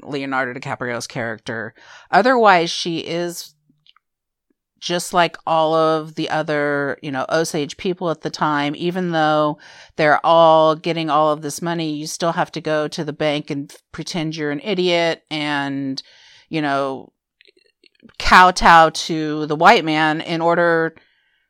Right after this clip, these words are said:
to even have access to what is, what the government has deemed to be rightfully yours. So, I mean, I think that there's a strength in her that comes, that is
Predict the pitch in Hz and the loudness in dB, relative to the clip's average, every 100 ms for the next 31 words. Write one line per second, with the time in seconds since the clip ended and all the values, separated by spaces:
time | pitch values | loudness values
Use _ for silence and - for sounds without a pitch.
0 | _ - - 214 220 233 202 247 - 165 | _ -12 -4 -2 2 4 6 4 2 -4
1 | - 175 156 165 160 - 170 165 170 - | -4 -6 0 2 2 -4 -10 -10 -14 -18
2 | - _ 135 131 170 170 170 175 170 151 | -20 _ -16 -8 -6 -2 -2 -2 -4 -6
3 | 160 156 147 143 143 143 127 143 123 127 | -8 -6 -8 -8 -6 -4 -6 -8 -10 -10
4 | 64 57 - 156 127 117 - - - - | -12 -12 -6 -2 -2 -4 -16 -20 -20 -20
5 | _ 170 156 147 151 - - 165 214 202 | _ -2 -2 -2 -6 -12 -10 -4 -2 -2
6 | 185 _ - 160 160 160 156 147 - 175 | -6 _ -6 -6 -2 -4 -2 -8 -4 -2
7 | 185 - 170 156 165 156 151 147 147 _ | -2 -6 -8 -4 -2 -2 -2 -4 -8 _
8 | _ 302 214 - 143 - - - - 165 | _ _ -18 -6 -4 -4 -10 -16 -8 -6
9 | 160 151 147 - - _ 143 139 151 | -4 -6 -8 -12 -16 _ -6 -6 -8